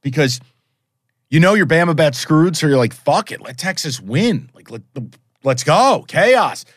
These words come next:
Neither happened. Bama squeaks away. Bryce Young on the escape.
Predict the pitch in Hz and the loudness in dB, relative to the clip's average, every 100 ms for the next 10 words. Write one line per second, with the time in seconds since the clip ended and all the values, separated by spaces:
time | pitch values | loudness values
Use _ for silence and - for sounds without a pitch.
0 | _ _ _ _ _ 160 180 185 151 143 | _ _ _ _ _ 0 0 2 0 2
1 | 143 135 131 131 165 165 151 - 156 156 | 0 -2 -4 0 0 0 -2 -2 0 0
2 | - 139 139 139 139 127 131 143 127 143 | -2 0 2 2 0 -2 -4 -4 -4 -4
3 | 139 131 131 127 123 151 131 127 | -4 -4 -4 -6 -6 -8 -8 -10